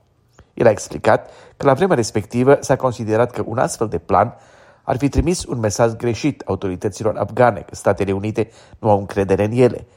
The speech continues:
ceea ce ar fi precipitat exact ceea ce America încerca să evite, și anume prăbușirea guvernului afgan. O altă problemă a fost absența unei autorități clare care să fi coordonat evacuarea, ca și faptul că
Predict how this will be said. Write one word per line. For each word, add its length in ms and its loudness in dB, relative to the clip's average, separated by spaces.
ceea 180 0
ce 160 0
ar 160 2
fi 160 -8
precipitat 680 0
exact 360 0
ceea 160 -4
ce 140 -10
America 500 0
încerca 400 0
să 140 0
evite, 380 -2
și 140 -10
anume 320 -4
prăbușirea 520 2
guvernului 460 -6
afgan. 440 2
O 120 2
altă 200 2
problemă 380 2
a 60 4
fost 240 -2
absența 500 0
unei 180 -2
autorități 600 -4
clare 400 2
care 160 2
să 120 -4
fi 120 -6
coordonat 580 2
evacuarea, 600 0
ca 100 -16
și 160 -18
faptul 420 -4
că 140 -4